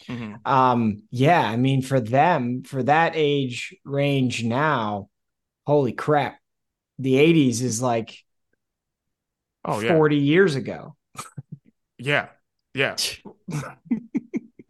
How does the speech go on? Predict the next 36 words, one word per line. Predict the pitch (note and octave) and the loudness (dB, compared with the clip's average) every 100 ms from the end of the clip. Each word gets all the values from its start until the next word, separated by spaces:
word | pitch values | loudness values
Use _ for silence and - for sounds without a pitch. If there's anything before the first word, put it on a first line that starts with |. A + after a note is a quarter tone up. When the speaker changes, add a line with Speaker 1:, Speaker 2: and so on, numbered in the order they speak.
| - G3 | -8 -4
Speaker 1:
'Cause | A#3+ - | 0 2
I | |
Speaker 2:
Really? | D4+ | 2
Speaker 1:
know | E4+ | 4
how | F3+ | 4
I | D3+ E3+ | 2 0
think | F3 D3+ | 0 -6
about | C3 A2 A2+ | -4 -4 -6
the | B2 | -4
eighties | A#2 G#2+ G2 C3 - _ _ | -4 -4 -8 -16 -20 _ _
and | E3 D3+ C#3 | 0 0 -2
the | |
way | C3 D#3 | 0 0
that | C3+ A2+ | 0 -8
they | G#2+ D#3 F3+ | -2 0 0
have | B2 | -4
to | B2 | -6
think | - G#2+ | -12 -8
about | G#2+ A2 | -8 -6
the | |
eighties. | A2+ G2+ B2+ | -8 -6 -4
I | |
was | E3+ | -4
born | C3+ F3 B3 A#3+ | -2 0 2 2
in | F#3 | 0
the | D3 | 0
eighties, | C3 G2 - - _ _ _ _ | -2 -4 -18 -20 _ _ _ _
and | F3+ | -2
someone | G#3 G#3+ G3+ | 2 2 4
brings | G3+ F3+ | 2 0
up | - | -4
something | G3+ G3 F3 | -6 -6 -10
from, | - D#3 | -8 -6
like, | C#3 B2+ | -6 -4
nineteen | C#3+ - - D#3 B2 | -6 -8 -14 -10 -6
eighty. | C#3+ C3+ D3 G#3 | -4 -4 -6 -8